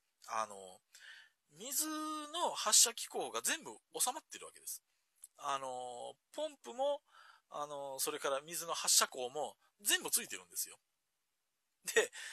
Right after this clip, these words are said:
あの、ここがミソなんですけど、あの、普通に銃にセットした状態でポン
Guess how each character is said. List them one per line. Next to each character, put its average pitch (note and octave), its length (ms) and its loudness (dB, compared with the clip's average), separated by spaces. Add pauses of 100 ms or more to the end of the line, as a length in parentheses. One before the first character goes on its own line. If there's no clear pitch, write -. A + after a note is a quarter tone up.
(340)
あ F#3 180 4
の、 F3 460 -6
こ D#4 120 -2
こ F#4+ 100 2
が G4 80 6
ミ F#4+ 100 -4
ソ - 140 8
な A#2+ 100 2
ん G2 60 -8
で F#2+ 60 -6
す - 80 4
け G2+ 120 -4
ど、 G2+ 220 -6 (340)
あ B2 180 0
の、 G#2 320 -16 (140)
普 - 120 0
通 F4 160 6
に D#4+ 120 -6 (140)
銃 F4+ 200 6
に C4 100 0
セ - 120 8
ッ D4 40 -2 (120)
ト - 100 0
し - 80 10
た F3 120 -2
状 D#3 200 -2
態 E3 260 -4
で C4+ 200 4
ポ - 180 -6
ン C#3 80 -14